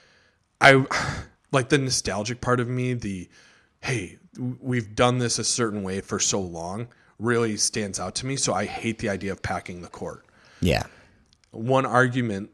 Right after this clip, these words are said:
Speaker 1: that the Biden campaign, and like you said, there was kind of a gaffe with, like, "Oh, it's unconstitutional." It's not unconstitutional what they're doing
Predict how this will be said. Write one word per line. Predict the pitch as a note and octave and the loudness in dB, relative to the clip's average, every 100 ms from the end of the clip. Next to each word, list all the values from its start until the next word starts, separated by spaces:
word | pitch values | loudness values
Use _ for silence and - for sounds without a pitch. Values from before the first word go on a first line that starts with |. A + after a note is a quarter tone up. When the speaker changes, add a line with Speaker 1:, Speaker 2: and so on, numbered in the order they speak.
| - | -10
Speaker 1:
that | A#2 G#2+ G2 G2 - | -2 0 0 -4 -12
the | C#3+ A#2+ | -2 0
Biden | G2+ G2+ G2+ G#2 G2 | 2 0 0 -2 -8
campaign, | G#2 F#2 - F#2 F#2+ | -10 -8 -8 -8 -8
and | G2 | -8
like | G2 F#2+ | -8 -8
you | G2 | -4
said, | - F#2 | -4 -4
there | F#2+ | -6
was | F#2+ | -4
kind | - A2 | -4 -4
of | |
a | F2+ | -4
gaffe | - - E2+ E2 | -8 -8 -6 -8
with, | F#2 E2 E2+ | -10 -12 -10
like, | E2 - | -12 -4
"Oh, | A#2 | -4
it's | G2 F#2 | -2 -6
unconstitutional." | F2 G2 F2 - F#2+ - A#1+ | -10 -10 -10 -10 -8 -8 -8
It's | A2+ - | -10 2
not | E3+ G#3 | 6 6
unconstitutional | D#3 D3 B2+ - - G#2+ - G2 | 4 0 0 -2 -4 -4 -6 -6
what | E2 | -10
they're | - | -12
doing | D#2 F#2 D2+ | -12 -12 -14